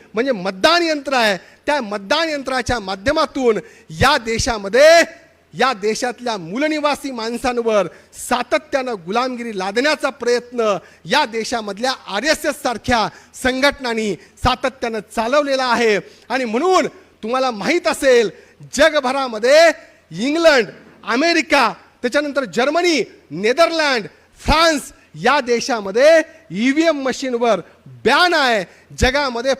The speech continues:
फक्त चारच देश असे आहेत की ज्या देशामध्ये पूर्णपणे ईव्हीएम मशीनचा वापर केला जातो आणि त्याच्यामध्ये भारत हा नंबर एकला देश आहे. आणि म्हणून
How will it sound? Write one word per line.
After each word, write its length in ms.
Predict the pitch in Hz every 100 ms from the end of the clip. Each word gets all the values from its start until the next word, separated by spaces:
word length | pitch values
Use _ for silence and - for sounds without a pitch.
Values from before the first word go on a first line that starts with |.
| -
फक्त 220 | 233 -
चारच 600 | 233 - 240 254 339 339
देश 240 | 320 302
असे 220 | 285 240 247
आहेत 200 | 220 202 - - -
की 100 | 262
ज्या 200 | 196 262
देशामध्ये 800 | 175 196 208 262 208 202 285 330 - - _ _
पूर्णपणे 920 | 302 381 359 311 254 226 208 175 - _
ईव्हीएम 460 | 175 233 269 294 285
मशीनचा 540 | 233 247 285 285 247
वापर 340 | 226 220 233 220
केला 280 | 220 220
जातो 440 | 202 185 262 294 320 - - -
आणि 100 | 233
त्याच्यामध्ये 520 | 233 226 233 226 214
भारत 540 | 185 127 - 277 359 302 - - _ -
हा 140 | 285
नंबर 340 | 269 240 233 220
एकला 500 | 175 262 330 311 269
देश 300 | 233 240 -
आहे. 260 | 226 196 160 - -
आणि 180 | 247
म्हणून 460 | 214 202 320 370 330